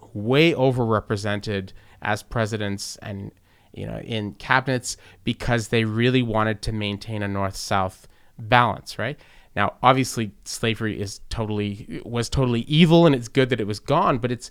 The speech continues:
instructive, I think, to look at why the South,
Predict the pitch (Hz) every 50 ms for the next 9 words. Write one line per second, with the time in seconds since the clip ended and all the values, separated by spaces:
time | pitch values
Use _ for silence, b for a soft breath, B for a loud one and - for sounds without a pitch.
0 | b b b b b b 131 123 120 - - - 170 185 196 - 269 208 196 165
1 | 135 - - 147 131 - - 139 123 120 127 143 139 - 131 107 104 98 - -
2 | _ - 120 104 101 110 110 110 107 113 113 110 120 110 - - 104 95 95 95
3 | 95 - - -